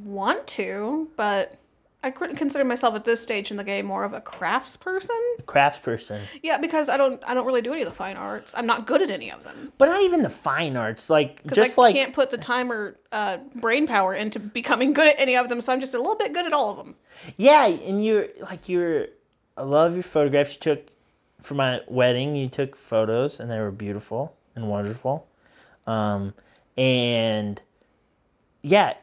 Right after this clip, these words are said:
Speaker 2: and f-, these shows, you take these beautiful photos. And even, like, well, and you were a hair, is the right word stylist, hairstylist?
Speaker 1: Mm-hmm.
Speaker 2: Yeah.
Speaker 1: Yeah, stylist.
Speaker 2: Um, you were a
Speaker 1: Did hair for
Speaker 2: hairstylist for,
Speaker 1: years.
Speaker 2: how, for many years?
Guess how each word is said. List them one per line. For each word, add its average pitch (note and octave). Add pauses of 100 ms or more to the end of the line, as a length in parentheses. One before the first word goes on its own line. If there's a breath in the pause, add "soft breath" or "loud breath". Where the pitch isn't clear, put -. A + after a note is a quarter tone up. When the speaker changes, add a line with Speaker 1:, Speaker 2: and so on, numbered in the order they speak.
(140)
Speaker 2:
and C3
f-, -
these B2+
shows, C3
you C3
take B2+
these A#2+
beautiful B2
photos. A#2+ (240 loud breath)
And F3+
even, G#3+
like, G3+ (300)
well, D#3+
and F#3
you D#3+
were D3 (160)
a A#2+
hair, C3
is -
the C#3
right C3+
word A#2
stylist, A2
hairstylist? A#2+ (280)
Speaker 1:
Mm-hmm. -
Speaker 2:
Yeah. G2+
Speaker 1:
Yeah, G2
stylist. G#3
Speaker 2:
Um, A#2+
you C#3
were D3
a C3
Speaker 1:
Did -
hair D3+
for -
Speaker 2:
hairstylist F3
for, F4
Speaker 1:
years. C#3+
Speaker 2:
how, -
for D3+
many D3+
years? E3